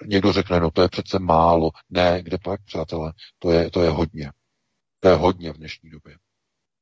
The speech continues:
V dnešní době mají lidé problém udělat daleko jednodušší kroky, jako třeba ochránit vlastní děti před špejlováním,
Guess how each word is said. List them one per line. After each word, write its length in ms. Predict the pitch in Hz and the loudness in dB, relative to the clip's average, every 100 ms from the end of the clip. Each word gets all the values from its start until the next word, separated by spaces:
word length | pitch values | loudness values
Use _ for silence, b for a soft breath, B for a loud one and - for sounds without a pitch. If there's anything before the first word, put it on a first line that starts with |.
| _ | _
V 40 | |
dnešní 280 | 98 90 85 | -10 -10 -6
době 420 | 90 87 82 80 - _ - | -8 -4 -4 -4 -10 _ -14
mají 200 | 80 80 | -8 -4
lidé 440 | 80 85 78 76 78 _ _ _ _ _ _ _ _ - | -2 0 0 -2 -6 _ _ _ _ _ _ _ _ -2
problém 360 | 101 85 78 | 0 2 0
udělat 260 | 80 78 73 | 0 0 0
daleko 460 | 78 80 80 76 76 - | 0 0 -2 -6 -6 -8
jednodušší 500 | 87 85 82 80 85 | -4 -4 -4 -6 -8
kroky, 380 | - 82 - 73 _ - | -8 -10 -10 -18 _ -8
jako 160 | 90 | -4
třeba 280 | 80 82 76 | -2 0 0
ochránit 400 | - - 85 78 | 0 0 2 2
vlastní 340 | 78 78 - 78 | 0 -4 -6 -6
děti 320 | 80 - 76 | -6 -6 -10
před 160 | - | -8
špejlováním, 760 | - - 78 78 78 73 78 78 | -10 -4 -2 0 0 -4 -6 -14